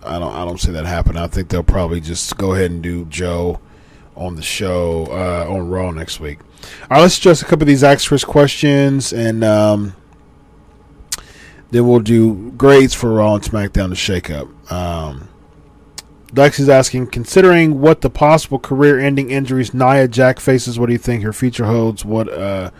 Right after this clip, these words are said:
what of Tamina? Good question. Um, I think it's just a matter of just recovering and, uh, it, well, if, if it is career-ending,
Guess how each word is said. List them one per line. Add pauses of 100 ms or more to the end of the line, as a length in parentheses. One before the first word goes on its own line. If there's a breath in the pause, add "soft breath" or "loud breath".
(180 soft breath)
what
of
Tamina?
Good
question. (1700 soft breath)
Um, (3000 loud breath)
I
think
it's
just
a
matter
of
just
recovering
and,
uh,
it,
well,
if,
if
it
is
career-ending,